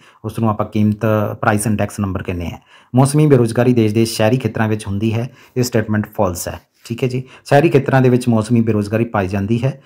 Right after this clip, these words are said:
ਪਰ ਜ਼ਿਆਦਾ ਜਿਹੜੀ ਬੇਰੁਜ਼ਗਾਰੀ ਹੈ ਉਹ ਪੇਂਡੂ ਖੇਤਰ ਵਿੱਚ ਪਾਈ ਜਾਂਦੀ ਹੈ। ਸ਼ਹਿਰੀ ਵਿੱਚ ਜਿਵੇਂ ਕਿ ਬਰਫ਼ ਦੇ ਕਾਰਖਾਨੇ ਲੱਗੇ ਆ,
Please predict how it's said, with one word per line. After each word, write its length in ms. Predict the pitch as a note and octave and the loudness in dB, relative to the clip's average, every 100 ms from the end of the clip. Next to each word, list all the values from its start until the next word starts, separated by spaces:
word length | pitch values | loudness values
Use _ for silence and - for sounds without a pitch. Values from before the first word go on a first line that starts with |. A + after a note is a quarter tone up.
| _ - | _ -4
ਪਰ 100 | D3+ | -4
ਜ਼ਿਆਦਾ 760 | G#2 B2 A#2 A#2+ C3+ G2+ - - | 0 4 4 6 4 4 -8 -8
ਜਿਹੜੀ 140 | A#2 | -6
ਬੇਰੁਜ਼ਗਾਰੀ 480 | A#2+ G#2+ G2 G#2 G#2+ | -4 -6 -6 -8 -6
ਹੈ 60 | A#2+ | -4
ਉਹ 340 | C3 - - _ | -4 -4 -10 _
ਪੇਂਡੂ 220 | B2+ A#2+ A2+ | 2 4 2
ਖੇਤਰ 220 | - F#2+ | -4 -6
ਵਿੱਚ 140 | F2 | -8
ਪਾਈ 140 | F#2 F2+ | -8 -8
ਜਾਂਦੀ 240 | F#2+ - | -8 -10
ਹੈ। 100 | - _ - - | -16 _ -20 0
ਸ਼ਹਿਰੀ 280 | B2+ C#3 | 4 6
ਵਿੱਚ 140 | D3 C3+ | 4 4
ਜਿਵੇਂ 260 | C3 B2+ | 4 4
ਕਿ 80 | C3 | 4
ਬਰਫ਼ 260 | B2+ A#2 A#2+ | 4 2 2
ਦੇ 100 | A#2+ | 0
ਕਾਰਖਾਨੇ 420 | A#2+ G#2+ A#2 A2+ | 2 2 2 2
ਲੱਗੇ 300 | A2 G#2+ | 0 0
ਆ, 60 | G#2+ | -2